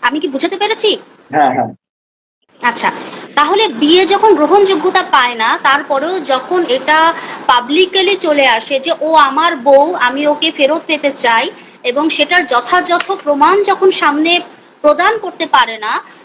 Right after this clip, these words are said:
Speaker 1: তখন এটাকে, এই কেসটা তখন কোন দিকে চলে যাচ্ছে? কেসটা চলে যাচ্ছে এই দিকে যে সেই নারী এবং সেই পুরুষ দুজনেই অন্যায় করেছেন, তারা দুজনই অপরাধী,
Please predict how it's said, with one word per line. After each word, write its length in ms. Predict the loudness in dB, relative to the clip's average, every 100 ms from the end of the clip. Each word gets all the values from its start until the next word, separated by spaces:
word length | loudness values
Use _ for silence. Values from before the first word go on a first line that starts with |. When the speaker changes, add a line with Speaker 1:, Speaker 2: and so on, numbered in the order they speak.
| -2
Speaker 1:
তখন 360 | -2 0 -2 -2
এটাকে, 320 | -2 -2 0
এই 280 | -2 0 0
কেসটা 380 | 0 -4 -4 -4
তখন 240 | -2 -2
কোন 180 | -2 -2
দিকে 180 | -2 0
চলে 220 | 0 2
যাচ্ছে? 260 | 0 -2 -2
কেসটা 380 | -2 -2 -4
চলে 260 | -4 -2 0
যাচ্ছে 280 | -2 -2 -4
এই 220 | 0 0
দিকে 280 | 0 -2 -2 -2 -12 -20 -8
যে 120 | -6
সেই 380 | -2 0 0 2
নারী 360 | 2 0 -2 -6
এবং 240 | -6 -8
সেই 280 | -6 -2 -2 -4
পুরুষ 320 | -10 -10 -10 -10
দুজনেই 540 | -12 -8 -4 0 0 2
অন্যায় 440 | 0 0 0 0 0
করেছেন, 460 | -6 -8 -4 -4 -2
তারা 260 | 2 2
দুজনই 380 | 0 -6 -4 -4
অপরাধী, 600 | -2 -2 0 0 0 0